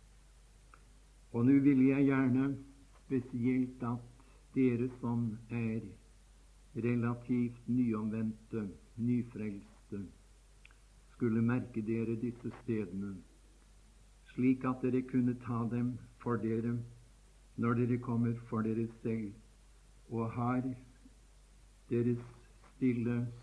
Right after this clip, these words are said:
stunder over en åpen bibel.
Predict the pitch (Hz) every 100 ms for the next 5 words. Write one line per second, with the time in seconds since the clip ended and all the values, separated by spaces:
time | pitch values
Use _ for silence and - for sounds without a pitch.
0 | - 127 120 110 113 110 - - 120 113
1 | 107 113 113 - 120 107 - 113 107 104
2 | - - - - 113 107 101 98